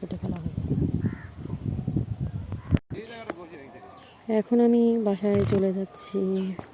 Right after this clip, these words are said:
বাসায় বলতে বাড়িতে যাচ্ছি, পুকুরের পাড় ধরে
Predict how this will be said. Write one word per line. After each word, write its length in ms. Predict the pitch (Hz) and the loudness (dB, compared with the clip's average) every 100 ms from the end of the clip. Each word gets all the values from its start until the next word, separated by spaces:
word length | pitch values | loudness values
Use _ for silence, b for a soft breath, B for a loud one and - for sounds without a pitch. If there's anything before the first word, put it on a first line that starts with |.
| 175 180 | -12 -6
বাসায় 300 | 202 - 208 | -4 0 2
বলতে 380 | 202 208 - 202 - B B B B B B - | 4 2 -2 -6 -8 B B B B B B 2
বাড়িতে 340 | 196 196 208 | 4 6 6
যাচ্ছি, 500 | 196 202 - 220 233 247 - - - - - - - - - - | 4 2 -2 2 2 0 -8 -12 -18 -12 -6 -4 -4 -6 -12 -6
পুকুরের 280 | - 196 | 0 0
পাড় 180 | 185 190 156 | 2 -2 -2
ধরে 200 | 185 202 | 0 0